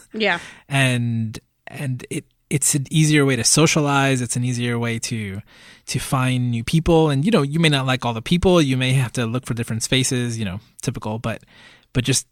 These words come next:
Speaker 2: diving into that new thing opens up all these opportunities for, for things that, you know, I hear, <laughs> especially the extroverts out there, right? Like, I <laughs> hear, I hear them having more trouble with, uh, with,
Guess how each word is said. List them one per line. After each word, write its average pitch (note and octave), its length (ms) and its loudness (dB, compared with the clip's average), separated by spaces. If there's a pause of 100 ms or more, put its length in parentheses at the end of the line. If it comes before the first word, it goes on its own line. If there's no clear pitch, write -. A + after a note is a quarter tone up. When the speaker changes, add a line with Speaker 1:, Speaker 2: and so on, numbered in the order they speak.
(760)
Speaker 2:
diving C#3+ 460 4
into C3 280 0
that A2+ 200 -4
new A2+ 340 -2
thing B2 640 2 (420)
opens C3 320 4
up B2 160 0
all A2+ 140 0
these A2+ 120 -2
opportunities A2 680 -4
for, G#2+ 460 -8 (280)
for E3 120 -2
things A3+ 240 4
that, G#3+ 160 6 (220)
you A3+ 80 4
know, D3 100 4
I D3 160 2
hear, D3+ 420 4 (340)
<laughs> - 60 -16 (460)
especially C#3 340 0
the B2 120 -2
extroverts A2+ 460 -4
out C3 140 -10
there, B2+ 160 -4
right? D3 200 0
Like, C3+ 180 0
I B2+ 100 0
<laughs> - 0 -
hear, - 260 -2
I F3+ 60 4
hear F3 220 4
them D#3 180 0 (300)
having D3+ 340 2
more C3+ 160 2
trouble A#2+ 540 0
with, A2+ 340 -8
uh, A2 360 -8 (200)
with, - 260 -12